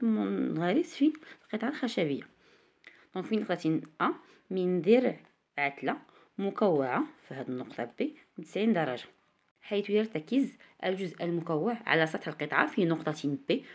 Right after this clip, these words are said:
تسمى نقطة الارتكاز، وهاد نقطة الارتكاز هي اللي غادي تكون بالنسبة لينا حنايا نقطة الدوران. وتمثل سي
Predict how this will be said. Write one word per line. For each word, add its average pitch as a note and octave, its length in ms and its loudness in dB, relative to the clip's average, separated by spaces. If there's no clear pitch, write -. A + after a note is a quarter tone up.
تسمى D#3 540 0
نقطة E3+ 200 -4
الارتكاز، B3+ 640 -2
وهاد D#3 260 2
نقطة D#4 240 -2
الارتكاز F3 800 0
هي D3+ 60 2
اللي D#3+ 140 2
غادي D#3 180 0
تكون D#3 240 -2
بالنسبة D#3 320 2
لينا C#3 200 -2
حنايا D#3+ 340 -2
نقطة - 380 -4
الدوران. A#3 480 -2
وتمثل C4 640 2
سي - 380 2